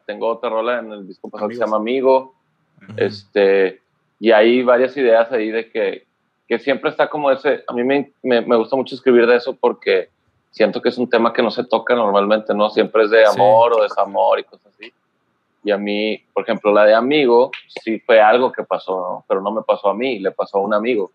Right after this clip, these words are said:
Speaker 3: Ajá.
Speaker 2: Entonces, este, eh, le pasó algo bien gacho, entonces como que aquí sí agarrar esa idea y luego acoplarla y luego en la,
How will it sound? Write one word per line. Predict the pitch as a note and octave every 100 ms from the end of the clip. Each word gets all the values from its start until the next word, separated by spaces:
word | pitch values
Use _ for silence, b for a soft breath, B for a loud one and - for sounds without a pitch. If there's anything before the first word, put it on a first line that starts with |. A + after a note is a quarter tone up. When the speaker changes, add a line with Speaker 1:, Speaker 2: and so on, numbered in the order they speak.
| _ _ _ _ _ _
Speaker 3:
Ajá. | G#2 G#2
Speaker 2:
Entonces, | G2 G2+ G#2+ G2+
este, | G#2+ - G#2 F#2+ - - _ _ - - -
eh, | A#2 G2+
le | G2+
pasó | G2+ -
algo | G#2+ A#2
bien | A#2+ A#2
gacho, | A#2+ -
entonces | B2 G#2 A2 -
como | G#2+ G2+ -
que | F#2+ F#2
aquí | F#2 - G#2+
sí | A#2
agarrar | A2 G#2 G2
esa | - A2
idea | G#2+ A2+ A2+ - _ _ _ _ _ _ _
y | G2+
luego | F#2+ F#2+ G2+ G2+
acoplarla | - G2 A#2+ A2+ A2 A2+
y | A2+
luego | G2 G2
en | G2+
la, | G2 F#2+